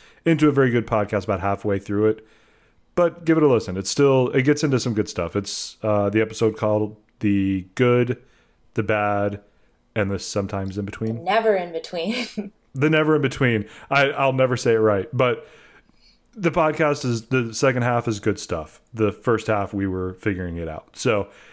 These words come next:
Speaker 1: this podcast is going to tear it up 'cause we're talking about the two things we love, which are films and video games.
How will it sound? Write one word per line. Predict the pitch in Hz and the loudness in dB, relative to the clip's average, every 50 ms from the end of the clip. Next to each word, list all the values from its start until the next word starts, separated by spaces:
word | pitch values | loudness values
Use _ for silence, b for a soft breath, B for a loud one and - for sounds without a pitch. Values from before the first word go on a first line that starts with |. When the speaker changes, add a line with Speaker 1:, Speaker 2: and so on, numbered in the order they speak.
| b b b b b - | b b b b b -8
Speaker 1:
this | 117 110 131 143 139 - | -4 0 0 0 0 0
podcast | - 135 123 117 101 120 113 113 113 107 - - - | 0 2 2 2 2 2 2 2 0 -2 -4 -6 -6
is | 110 98 98 | -6 -4 -4
going | 98 101 95 87 | -6 -6 -6 -6
to | 90 | -10
tear | - - 98 87 87 | -10 -10 -10 -6 -2
it | 90 | 0
up | 110 127 - - - | 0 0 -2 -4 -6
'cause | - 110 92 | -6 -6 -4
we're | 90 92 | -6 -6
talking | - 104 98 95 - 98 95 | -6 -4 -4 -4 -4 -6 -8
about | 90 90 98 98 98 98 95 - _ _ - | -4 -2 -2 -2 -2 -2 -4 -8 _ _ -20
the | - | -14
two | - - 120 117 | -6 -4 -2 -2
things | 110 127 120 117 110 104 | 0 0 0 0 0 0
we | 110 107 | 0 2
love, | 107 113 113 113 117 113 110 - - | 4 4 4 4 4 2 0 -2 -4
which | 98 95 92 - 98 | -6 -6 -6 -6 -8
are | 90 87 87 | -8 -8 -10
films | - - 110 110 113 113 113 110 110 107 - - - _ _ _ _ _ _ _ - | -6 -2 0 2 2 2 0 0 -2 -6 -8 -12 -18 _ _ _ _ _ _ _ -4
and | 107 107 107 104 | -2 -2 -2 -2
video | 98 90 90 87 87 85 | -4 -4 -4 -4 -4 -6
games. | 85 87 85 87 85 85 87 - - | -6 -8 -8 -8 -10 -10 -12 -14 -18